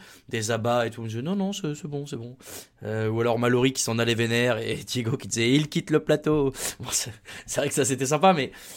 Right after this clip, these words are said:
je sais pas. Euh, Seb, euh, qu'est-ce que tu en penses de ce partenariat, de, de cette sponsorisation, euh, massive, euh, qu'est-ce que tu en penses ?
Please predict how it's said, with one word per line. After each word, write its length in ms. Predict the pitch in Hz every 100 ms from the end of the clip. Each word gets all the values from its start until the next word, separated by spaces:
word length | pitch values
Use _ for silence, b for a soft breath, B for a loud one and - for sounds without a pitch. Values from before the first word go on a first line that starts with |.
| B -
je 100 | 135
sais 140 | 139
pas. 240 | - - -
Euh, 220 | 131 127 127
Seb, 320 | - 202 180
euh, 200 | 165 160
qu'est-ce 200 | 185 -
que 80 | -
tu 140 | 170
en 80 | 143
penses 200 | 160 156
de 80 | 120
ce 120 | 123
partenariat, 840 | 139 120 143 135 131 131 131 135
de, 200 | 127 110
de 100 | 104
cette 220 | 110 117 -
sponsorisation, 1000 | - 131 110 123 120 - 131 123 117
euh, 40 | 107
massive, 500 | 123 - - 131 127
euh, 200 | 104 104 104 B B B
qu'est-ce 160 | - -
que 40 |
tu 100 | 104
en 20 |
penses ? 240 | - -